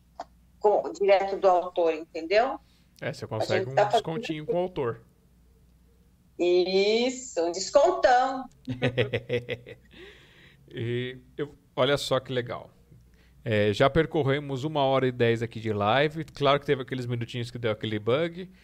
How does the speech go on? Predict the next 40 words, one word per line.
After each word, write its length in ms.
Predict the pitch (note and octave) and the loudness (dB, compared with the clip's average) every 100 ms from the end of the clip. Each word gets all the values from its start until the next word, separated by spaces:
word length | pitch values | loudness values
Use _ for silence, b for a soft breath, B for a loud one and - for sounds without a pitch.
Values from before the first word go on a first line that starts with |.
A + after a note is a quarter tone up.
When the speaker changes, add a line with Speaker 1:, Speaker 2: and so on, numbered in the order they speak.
| b b b b | b b b b
Speaker 2:
E 600 | - A#2+ A#2+ A#2 A#2 A#2 - _ _ - - | -4 0 2 2 0 -2 -8 _ _ -20 -18
vou 240 | C3 B2+ | -4 -4
falar 280 | B2+ B2+ B2+ | 0 0 2
novamente. 580 | B2+ C3 C3+ E3+ - - | 0 -2 -4 -6 -10 -2
Hoje 540 | D3 F3+ F3+ F3 F#3 - - _ _ _ _ _ - | 2 6 6 2 -2 -10 -20 _ _ _ _ _ -8
é 80 | B2 | -6
dezesseis 580 | A2+ G2+ A#2+ - E3 G3 | -6 -4 -6 -2 -2 -2
de 140 | D#3+ | -6
julho 400 | D3+ A#2+ D3 D3 | -6 -2 0 0
de 100 | B2 | -4
dois 260 | A#2 A#2 A2 | -4 -4 -4
mil 160 | B2+ E3 | -8 -10
e 40 | |
vinte. 480 | A#2+ B2+ B2+ - A#2+ b b | -10 -12 -12 -12 -12 b b
São 240 | - - A#2 | -12 -6 -4
vinte 280 | A2+ F3 - | -4 -6 -8
e 40 | |
uma 160 | E3 D3 | -6 -2
horas 400 | B2+ C3+ C3 B2 | -2 -2 -4 -8
e 40 | |
quatorze 420 | A#2+ B2 D3 C#3+ | -8 -6 -6 -8
minutos 420 | C3 A#2+ B2 B2 - | -8 -6 -8 -10 -14
aqui 200 | A#2 A#2 | -12 -10
em 60 | |
São 220 | G#2+ A2+ - | -10 -12 -12
Paulo, 580 | - A2 C3 D3+ E3 b b b b _ | -4 0 0 0 -8 b b b b _
é, 260 | A#2 G#2 G2+ | -2 0 0
onde 280 | A2+ G2+ | -2 -6
eu 20 | G2+ | -6
estou 180 | - | -6
falando. 460 | G2 C3 C3 C3+ D3+ | -2 -2 0 0 -2
A 60 | B2 | -4
Fátima 340 | B2 A#2 A2+ | -4 -6 -6
tá 100 | A#2 | -6
falando 260 | A#2 A2+ A2+ | -6 -6 -4
lá 140 | A2+ | -4
da 100 | A2 | -2
Praia 260 | A#2 A2+ A#2 | 0 2 2
Grande 360 | A2 A#2 A#2+ | 0 -2 -4
também. 420 | A#2+ G#2+ B2+ C#3 | -6 -6 -4 -6